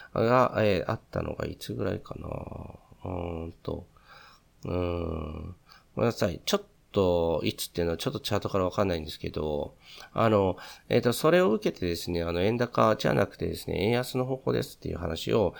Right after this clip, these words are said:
えー、させてもらったと思います。だ-、あ、これもごめんなさい。有料の会員さん向けの情報なんですけど、で、円安ですっていうことで、まあ、円安の流れは、まあ、当たったっていうことですね。で、これ自慢話っていうふうに言いましたけども、それはまあ、ちょっと冗談で、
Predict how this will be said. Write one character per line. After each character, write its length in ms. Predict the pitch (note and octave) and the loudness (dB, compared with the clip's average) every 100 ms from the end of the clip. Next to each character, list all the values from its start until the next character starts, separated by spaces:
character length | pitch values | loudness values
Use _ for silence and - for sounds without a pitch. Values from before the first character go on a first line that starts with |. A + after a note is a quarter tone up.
| - - | -16 -4
え 100 | G#2 | -2
ー、 20 | |
さ 160 | G2+ G#2 | 0 0
せ 100 | - | -2
て 80 | F#2 | 0
も 100 | F2 | 0
ら 80 | F2 | 0
っ 60 | |
た 120 | - | -2
と 120 | E2+ E2 | -4 -2
思 140 | E2 | -2
い 80 | D#2+ | -2
ま 120 | E2 | -4
す。 180 | - - - - | -8 -14 -16 0
だ-、 200 | C3 G#2 | 2 4
あ、 60 | F#2+ | 4
こ 100 | A#2+ | 4
れ 60 | |
も 220 | A#2 G#2+ - - | 6 2 -2 0
ご 60 | |
め 60 | G#2 | 2
ん 20 | |
な 20 | |
さ 100 | G#2 | 2
い。 80 | F#2+ - - - | 0 -4 -16 0
有 180 | A2+ A2+ | 2 4
料 140 | A2 | 4
の 100 | G#2 | 2
会 200 | - F#2 | 0 -2
員 80 | F2 | 0
さ 140 | - | -2
ん 100 | E2 | -4
向 120 | E2+ | -4
け 300 | - - - - | -6 -6 -6 -8
の 260 | - F#2+ F2 - - _ | -4 -2 -2 -8 -20 _
情 160 | G#2+ F#2+ | 0 0
報 160 | G2 E2 | 2 -2
な 80 | |
ん 60 | D#2 | -2
で 40 | |
す 100 | D2+ | -8
け 120 | - B2+ | -2 2
ど、 260 | B2+ E2 - - - | 2 2 -4 -8 2
で、 200 | D3 G2 | 4 6
円 100 | G2+ | 6
安 260 | G#2+ - | 4 0
で 80 | F#2 | -4
す 140 | - | -4
っ 20 | - | -6
て 80 | |
い 60 | E2+ | -8
う 40 | |
こ 80 | E2 | -6
と 140 | E2+ G#2+ | -4 2
で、 300 | C3 G2 - - - | 4 4 0 -16 2
ま 220 | F3 A2 | 4 4
あ、 40 | - | 4
円 120 | G#2 | 4
安 220 | F#2 - | 4 2
の 80 | F#2+ F#2 | 2 0
流 140 | F2+ F2+ | 0 0
れ 60 | |
は、 340 | D#2+ F2+ F2 - | 2 2 2 0
ま 140 | F#2 | -2
あ、 60 | F2 | -4
当 80 | - | -6
た 40 | |
っ 40 | F2 | -10
た 100 | E2+ | -10
っ 80 | E2+ | -10
て 160 | - F2+ | -10 -10
い 40 | |
う 40 | |
こ 60 | F2 | -8
と 40 | |
で 80 | - | -8
す 80 | - | -2
ね。 220 | F#2+ G2+ - - - | -2 -2 -8 -20 -6
で、 240 | D3 A#2+ - - - | 2 4 2 -8 -10
こ 80 | - | 0
れ 60 | D3 | 2
自 120 | A#2+ | 4
慢 140 | A2+ | 4
話 300 | C3+ E3 - | 6 4 2
っ 20 | - | -2
て 80 | |
い 80 | F2 | -4
う 20 | |
ふ 100 | E2+ | -2
う 20 | F2+ | -2
に 100 | E2+ | -2
言 40 | |
い 40 | |
ま 120 | E2+ F#2 | 0 -2
し 60 | |
た 100 | - | -2
け 60 | D#2+ | -6
ど 120 | D#2+ | -4
も、 100 | F2 | -4
そ 140 | - | 0
れ 40 | B2 | 2
は 40 | |
ま 80 | A2+ | 2
あ、 20 | |
ち 80 | - | 0
ょ 60 | G#2 | -4
っ 20 | |
と 80 | E2+ | -2
冗 220 | F2 F2 | 0 2
談 240 | F#2+ D#2+ | 0 0
で、 300 | - C2 - | -2 -2 -4